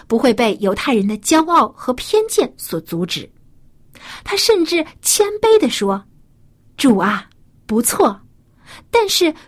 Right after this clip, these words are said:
狗也吃它主人桌上掉下的碎渣儿。”这个妇人很有智慧，她体会到耶稣刚才的话并非是要侮辱她，而是要和她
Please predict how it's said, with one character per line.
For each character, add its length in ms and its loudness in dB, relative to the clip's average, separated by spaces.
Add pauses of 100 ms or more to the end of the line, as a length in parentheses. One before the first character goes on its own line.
(120)
狗 220 4 (100)
也 80 4
吃 180 -2
它 200 -2
主 240 0
人 340 -2
桌 240 0
上 320 2 (140)
掉 220 4
下 200 -2
的 160 -12
碎 320 0
渣 260 -2
儿。” 120 -6 (1400)
这 160 0
个 80 0
妇 180 -2
人 380 0 (140)
很 200 -2
有 140 0
智 260 2
慧， 320 -6 (960)
她 140 -4
体 200 -8
会 220 2
到 320 0 (220)
耶 160 6
稣 180 2
刚 220 2
才 160 -6
的 100 -6
话 340 0 (160)
并 180 2
非 280 0
是 200 0
要 140 0 (100)
侮 200 4
辱 160 0
她， 320 -8 (540)
而 100 -2
是 140 0
要 160 2
和 180 -4
她 180 -8